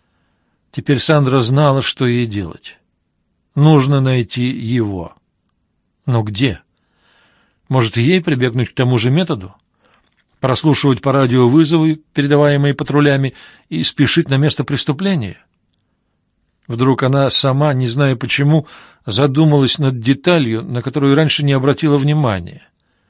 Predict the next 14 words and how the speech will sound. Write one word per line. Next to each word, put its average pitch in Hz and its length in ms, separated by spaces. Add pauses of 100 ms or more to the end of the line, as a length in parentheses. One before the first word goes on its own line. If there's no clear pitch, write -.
(460)
Эта 160 240
деталь 160 380
вроде 151 280
бы 151 240
и - 20
не 147 120
касалась 147 480
существа 135 520
дела, 127 380 (600)
но 123 140
сомнение 156 520
всё-таки 156 420
требовалось 147 640
разрешить. 139 680